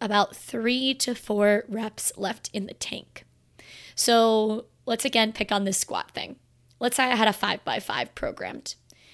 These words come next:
And I was like, "Okay, I need to scale this back. It's been a hot minute. I'm gonna do a three-by-five." At the end of that fifth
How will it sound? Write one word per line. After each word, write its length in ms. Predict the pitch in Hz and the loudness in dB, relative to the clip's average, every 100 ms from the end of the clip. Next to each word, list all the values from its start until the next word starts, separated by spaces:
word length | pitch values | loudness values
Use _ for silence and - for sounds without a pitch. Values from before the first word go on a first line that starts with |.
| - - | -18 0
And 80 | 220 | 4
I 120 | 220 | 6
was 180 | 220 208 | 4 4
like, 240 | 214 202 | 2 4
"Okay, 400 | 226 220 220 247 | 0 0 -6 -6
I 80 | - | -6
need 140 | 233 | -2
to 120 | 247 - | -2 -2
scale 220 | 262 262 | -2 0
this 160 | 269 | -2
back. 460 | - 240 240 240 - | 0 2 4 2 -2
It's 160 | 208 - | -10 -6
been 240 | 220 247 | -2 0
a 100 | 254 | 0
hot 260 | 247 247 240 | 2 2 2
minute. 380 | 220 226 220 - - - - | 2 2 0 -8 -16 -6 -2
I'm 100 | 302 | 0
gonna 140 | 349 | 0
do 160 | 349 226 | 0 -2
a 80 | |
three-by-five." 1120 | 196 - 214 190 196 156 98 - 90 78 - - _ _ _ - - - - | -2 -8 -8 -6 -6 -6 -6 -6 -8 -10 -14 -20 _ _ _ -20 -20 -20 -2
At 120 | 226 - | -2 0
the 160 | - | -4
end 160 | - 330 | -4 -4
of 100 | - | 6
that 220 | 233 - | 6 6
fifth 380 | - - 240 | -4 -4 -4